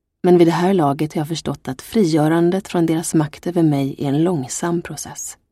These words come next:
Man kommer inte ut en dag på andra sidan, befriad, lycklig. Först måste man klippa alla känslomässiga band.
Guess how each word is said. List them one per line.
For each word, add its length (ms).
Man 200
kommer 240
inte 280
ut 240
en 80
dag 180
på 80
andra 260
sidan, 460
befriad, 600
lycklig. 560
Först 340
måste 280
man 120
klippa 380
alla 260
känslomässiga 800
band. 380